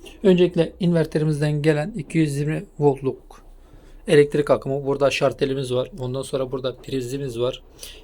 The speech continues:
Prizimizden sonra bir tane akıllı Wi-Fi cihazımız var. Akıllı Wi-Fi prizimiz. Ve akıllı Wi-Fi prizimizden sonra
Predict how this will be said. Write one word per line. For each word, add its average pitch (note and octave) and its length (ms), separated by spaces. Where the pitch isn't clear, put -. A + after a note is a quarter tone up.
Prizimizden D3 540
sonra C#3+ 400
bir C#3+ 100
tane C#3 260
akıllı D3 600
Wi-Fi C#3+ 460
cihazımız C3 560
var. B2 180
Akıllı C#3+ 600
Wi-Fi D#3 540
prizimiz. B2 600
Ve D#3+ 220
akıllı E3 380
Wi-Fi F3 340
prizimizden D#3 600
sonra C#3 400